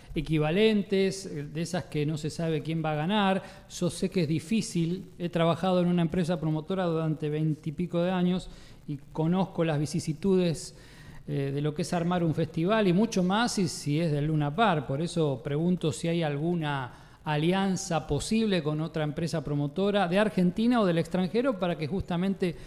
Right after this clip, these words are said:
las peleas sean del gusto del paladar de quien va a Luna y por supuesto quien lo vaya a ver por televisión, por Teis Sports.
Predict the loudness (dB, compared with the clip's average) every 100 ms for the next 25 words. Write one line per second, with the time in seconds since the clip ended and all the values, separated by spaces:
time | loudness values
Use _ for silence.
0 | -14 -2 2 2 4 4 6 6 6 4
1 | 0 -6 -16 -18 -4 2 4 6 4 4
2 | 4 2 2 2 2 2 2 4 4 4
3 | 4 2 -2 -2 -2 0 2 4 4 4
4 | 4 2 0 0 0 2 2 4 4 4
5 | 2 2 0 0 -2 -2 -2 -4 -2 -2
6 | -2 -2 -4 -4 -4 -4 -2 -2 -2